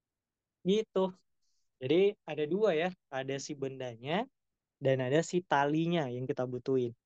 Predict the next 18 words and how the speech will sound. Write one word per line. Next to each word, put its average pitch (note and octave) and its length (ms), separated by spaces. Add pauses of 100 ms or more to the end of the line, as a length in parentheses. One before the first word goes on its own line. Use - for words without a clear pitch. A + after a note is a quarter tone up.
(160)
Gitu. A2+ 720 (2250)
<laughs> C#3+ 320 (1400)
Gimana F#3+ 240
kira-kira F#3 400
untuk F3 160
soal E3 240
yang E3+ 80
ini? E3+ 80
Nah, D3+ 160
sebenarnya F3 320
soal D#3+ 160
yang D#3 160
ini F3+ 80
dia E3 160
lebih D3+ 240
ke - 80
fisika D3+ 480
ya. C#3+ 140